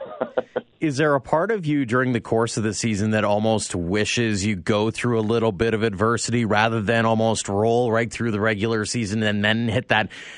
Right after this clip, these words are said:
Speaker 2: uh, not necessarily a wall, but hit some sort of adversity in the playoffs, you'd almost rather hit it a little bit earlier on in the season so that you learn to deal with that as a group?
Speaker 1: Yeah, and it, and that's,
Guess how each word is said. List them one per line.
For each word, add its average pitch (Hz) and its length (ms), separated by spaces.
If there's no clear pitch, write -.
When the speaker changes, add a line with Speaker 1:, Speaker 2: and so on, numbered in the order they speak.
Speaker 2:
uh, 120 200
not 143 200
necessarily 117 340
a 104 60
wall, 113 400
but 110 120
hit 110 320
some 120 300
sort 120 240
of 110 80
adversity 110 640
in 127 200
the 139 80
playoffs, 135 460
you'd 120 60
almost 123 280
rather 113 300
hit 120 180
it 120 100
a 107 60
little 113 240
bit 113 120
earlier 117 440
on 117 200
in 120 100
the 117 100
season 120 400
so 113 140
that 117 120
you 107 220
learn 117 460
to 151 640
deal 147 440
with 147 180
that 135 200
as 143 140
a 143 40
group? 156 300
Speaker 1:
Yeah, 190 340
and 120 160
it, 123 220
and 110 420
that's, - 240